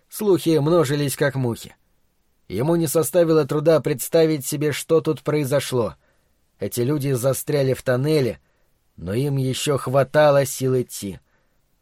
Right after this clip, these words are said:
Они вылезли из своего автомобиля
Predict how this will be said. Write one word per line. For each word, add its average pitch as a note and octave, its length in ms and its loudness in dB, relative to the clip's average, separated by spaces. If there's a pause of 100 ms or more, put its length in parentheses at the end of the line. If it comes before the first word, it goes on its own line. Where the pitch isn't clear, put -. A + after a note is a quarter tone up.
(200)
Они D3 320 0
вылезли C#3+ 520 2
из C3+ 140 -2
своего C#3 300 2
автомобиля C3+ 720 0